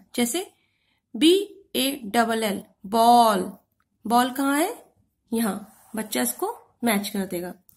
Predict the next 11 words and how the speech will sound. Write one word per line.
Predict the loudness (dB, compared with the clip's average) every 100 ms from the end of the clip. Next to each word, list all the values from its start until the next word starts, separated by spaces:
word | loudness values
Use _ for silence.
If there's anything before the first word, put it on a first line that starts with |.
| _ _ _ _ _ _ -8
सी | 2 4 2 -4 _ -4
ए | 0 2 0 -6
टी, | -4 -4 -6 -12 0
cat, | 2 4 4 0 -8 -4
where | 0 2 0
is | -4
cat? | -4 -2 -4 -8 _ _ _ _ _ _ _ _ _ _ _ _ _ _ _ _ _ _ _ _ _ _ 0
आर | 2 4 2 -2 -6
ए | 2 2 2 -2 -6
टी, | -2 -2 -4 -12 -2
rat, | 2 4 4 2 -4 -18